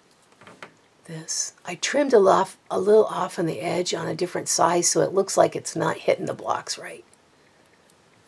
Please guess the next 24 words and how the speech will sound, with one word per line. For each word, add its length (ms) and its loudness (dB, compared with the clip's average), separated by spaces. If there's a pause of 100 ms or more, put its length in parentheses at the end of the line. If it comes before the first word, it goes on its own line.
(2250)
See, 240 -18
so 160 -10
you 180 -10
have 180 -10
fish 300 -2
on 140 -4
one 140 -2
side, 520 0
fish 340 -6
on 140 -2
the 140 -2
other, 420 -2 (720)
art. 220 -4 (1600)
I 60 -16
don't 120 -14
know 80 -14
what 160 -12
you 60 -18
call 240 -12
this 260 -8
one. 220 -14 (1040)
And 120 -6
see, 220 0
because 760 -2